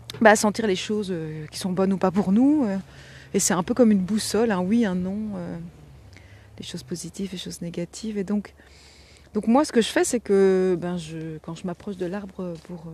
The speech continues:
pour lui prélever quelques bourgeons, ben, je suis déjà en communication avec lui. C'est comme si je croisais quelqu'un, je lui dis, « Hey, salut ! <laughs> Comme tu es beau et magnifique, est-ce que c'est possible ? Est-ce que ça te va si je prélève quelques,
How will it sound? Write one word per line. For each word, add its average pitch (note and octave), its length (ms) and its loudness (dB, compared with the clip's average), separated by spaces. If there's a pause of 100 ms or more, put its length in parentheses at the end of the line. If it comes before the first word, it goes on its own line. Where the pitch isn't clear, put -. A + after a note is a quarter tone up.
(140)
pour E3+ 100 -12
lui F#3 80 -4
prélever F3 320 -8
quelques E3+ 260 -12
bourgeons, F3 300 -8
ben, A#3+ 100 -4
je A3 60 -8
suis G3+ 100 -10
déjà E3+ 200 -6
en E3 40 -8
communication E3 520 -8
avec E3 200 -6
lui. E4+ 80 2
C'est - 120 -2
comme F#3+ 160 -2
si F#3+ 100 -6
je - 60 -10
croisais F3+ 260 -2
quelqu'un, C#4 380 -2
je - 80 -14
lui G#3 80 -4
dis, « F#3 180 -6 (100)
Hey, A4 300 6
salut ! C#4+ 420 -4 (720)
<laughs> - 680 -16
Comme G#3 180 -2
tu - 140 -2
es G#3 80 4
beau G3+ 140 6
et G#3 80 8
magnifique, F#3 500 -2
est-ce - 160 -4
que G#3 100 -6
c'est - 160 -8
possible ? - 520 -8
Est-ce - 160 -10
que F3+ 80 -8
ça F#3 160 -10
te - 100 -12
va F3+ 240 -8
si G3 180 -10
je F3+ 140 -12
prélève F#3 540 -8
quelques, - 340 -12